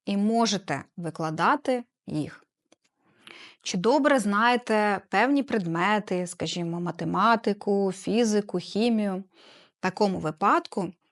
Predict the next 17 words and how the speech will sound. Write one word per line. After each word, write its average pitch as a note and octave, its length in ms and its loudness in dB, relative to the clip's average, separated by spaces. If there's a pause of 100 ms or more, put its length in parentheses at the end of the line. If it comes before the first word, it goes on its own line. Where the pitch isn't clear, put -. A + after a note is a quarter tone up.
(160)
виходьте E4+ 460 0
в F4+ 100 0
люди, D4+ 440 2 (580)
тобто G#3 640 2
в - 80 -10
соцмережі, F#3+ 800 0 (560)
та G3+ 160 2
сміливо G#3 640 0
заявляйте G3 760 0 (340)
про A#3+ 420 2
свої G3+ 580 -2 (140)
послуги. E3+ 640 -4 (1400)
Якщо C#4 520 0
ви G#3 180 0
нестримно G3+ 800 0
хочете - 600 -2
більшого, F#3+ 720 -2